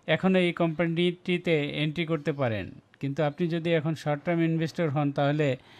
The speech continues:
আপনার এন্ট্রি পয়েন্ট খুবই গুরুত্বপূর্ণ। এক্ষেত্রে কোম্পানির শেয়ারের দামটি যদি, এ,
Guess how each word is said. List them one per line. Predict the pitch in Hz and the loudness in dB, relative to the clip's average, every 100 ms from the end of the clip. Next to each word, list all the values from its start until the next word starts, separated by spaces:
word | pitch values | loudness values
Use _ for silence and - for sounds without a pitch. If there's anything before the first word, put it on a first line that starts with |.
| - - - | -20 -10 -4
আপনার | 147 - 156 | -2 0 2
এন্ট্রি | 151 156 170 | 2 0 -2
পয়েন্ট | 160 165 160 | 0 2 0
খুবই | - 147 151 | -4 -2 0
গুরুত্বপূর্ণ। | 143 143 143 143 135 117 104 - - - _ _ _ - | 0 -4 -4 -4 -2 -2 -4 -8 -14 -20 _ _ _ -6
এক্ষেত্রে | 151 180 175 175 139 139 143 | -4 -4 0 0 0 -2 -4
কোম্পানির | 165 156 175 170 175 160 | -4 -2 0 2 2 0
শেয়ারের | - 165 170 170 | -2 0 2 0
দামটি | 156 160 160 | 0 0 -2
যদি, | 165 170 156 131 - - - - - - | -4 -2 -2 -4 -8 -20 -20 -20 -20 -8
এ, | 147 143 143 143 | -4 0 0 0